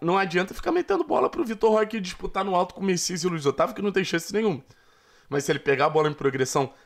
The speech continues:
tanto contra o Ceará, tanto contra o Palmeiras, eu acho que vai ser um garoto que vai levar muito, muito, muito, muito, muito trabalho.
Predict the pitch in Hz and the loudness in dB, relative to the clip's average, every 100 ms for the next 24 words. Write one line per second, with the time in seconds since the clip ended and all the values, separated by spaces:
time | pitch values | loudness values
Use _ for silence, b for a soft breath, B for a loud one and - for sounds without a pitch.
0 | b _ 175 196 - 175 165 143 - 143 | b _ 2 2 0 -2 2 0 2 2
1 | 131 - - _ 180 185 180 156 143 147 | 2 0 -6 _ 0 0 0 -6 -4 0
2 | 135 139 139 117 - _ _ _ _ _ | 2 2 0 -2 -16 _ _ _ _ _
3 | _ _ _ _ 151 131 - 139 127 135 | _ _ _ _ 2 2 0 -2 0 0
4 | 131 160 - 131 139 135 - - 170 175 | 0 0 0 2 2 2 0 0 2 2
5 | 165 170 165 165 151 160 156 156 156 151 | 0 -4 -2 -2 -4 -2 0 0 -2 -4
6 | 147 143 135 143 143 - 139 123 | -4 -6 -6 -6 -4 2 2 2